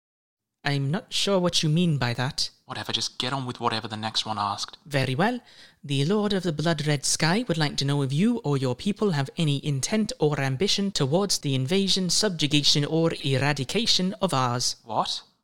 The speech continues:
Speaker 1: I apologize if I presented the Lord's words incoherently. To repeat,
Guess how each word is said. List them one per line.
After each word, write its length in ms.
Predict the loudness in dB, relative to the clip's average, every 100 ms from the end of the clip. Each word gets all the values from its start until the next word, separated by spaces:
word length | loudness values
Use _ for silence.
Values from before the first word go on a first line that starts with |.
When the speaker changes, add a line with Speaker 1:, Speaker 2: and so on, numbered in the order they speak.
| _ _ _ _ _ _ _ _ -6
Speaker 1:
I 220 | -4 -4
apologize 760 | -6 -2 0 0 2 2 0 -2
if 100 | -2
I 120 | -2
presented 640 | -2 -2 0 0 -2 -2
the 100 | -2
Lord's 400 | 0 0 0 -2
words 300 | 0 0 0
incoherently. 960 | -2 0 0 2 2 2 0 0 -2 -2 _ _ _ _ _ _
To 120 | 0
repeat, 480 | 2 2 -2 -6 -8